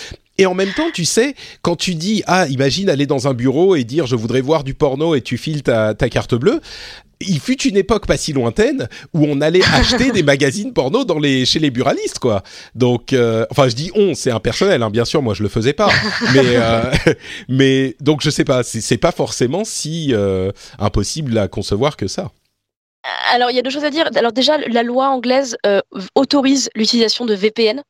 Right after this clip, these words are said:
Speaker 2: Donc ça, c'est quand même important. C'est-à-dire que j'aurai le droit, en tant que citoyen anglais,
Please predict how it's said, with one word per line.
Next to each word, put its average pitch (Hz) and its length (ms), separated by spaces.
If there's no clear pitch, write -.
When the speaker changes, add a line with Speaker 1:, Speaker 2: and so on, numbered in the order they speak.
Speaker 2:
Donc 196 140
ça, 233 80
c'est 220 120
quand 208 100
même 202 80
important. 202 360
C'est-à-dire 202 320
que 190 300
j'aurai 196 240
le 208 40
droit, 202 160
en 220 60
tant 208 100
que 185 80
citoyen 202 420
anglais, 208 300